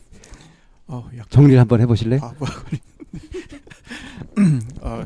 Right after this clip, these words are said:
Speaker 1: 예, 일적인 측면하고 저희 그
Speaker 2: 성격적인 측면이라고
Speaker 1: 성격,
Speaker 2: 해드렸죠.
Speaker 1: 네, 그것을
Speaker 2: 네.
Speaker 1: 제가 이제 자존감이 낮아서 그런 것 같다라고 이제,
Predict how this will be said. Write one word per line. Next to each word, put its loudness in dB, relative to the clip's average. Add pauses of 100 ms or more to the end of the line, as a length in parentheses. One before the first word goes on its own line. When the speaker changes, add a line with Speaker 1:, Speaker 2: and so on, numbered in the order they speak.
Speaker 1:
예, -8
일적인 -4
측면하고 -6 (100)
저희 -12
그 -12 (1080)
Speaker 2:
성격적인 -4
측면이라고 -4
Speaker 1:
성격, -4
Speaker 2:
해드렸죠. -4
Speaker 1:
네, -2
그것을 -10
Speaker 2:
네. -20
Speaker 1:
제가 -14
이제 -20
자존감이 -10
낮아서 -14
그런 -14
것 -16
같다라고 -16
이제, -16